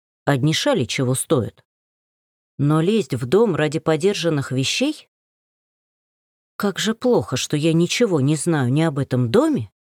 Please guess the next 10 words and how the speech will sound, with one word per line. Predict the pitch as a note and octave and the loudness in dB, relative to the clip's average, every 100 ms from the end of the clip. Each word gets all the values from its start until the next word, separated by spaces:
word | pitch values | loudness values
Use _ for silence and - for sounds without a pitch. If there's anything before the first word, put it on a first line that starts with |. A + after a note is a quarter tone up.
| _ D3 | _ 0
ни | E3 | 2
о | B3+ | 2
мире. | D4 F#3+ A#2+ - _ _ _ _ _ _ - | 2 0 -2 -10 _ _ _ _ _ _ -4
Даже | C#3 C#3 D#3 | 0 0 0
обдумать | E3+ F3+ C4+ E3 - | 0 0 2 0 -2
всё | - - | -6 -2
как | D3 - | -4 -2
следует | B3 D4+ E3 B2 C#3+ | 0 0 0 0 0
не | D3+ | 2
могу. | G3+ A3 C3 | 2 0 -6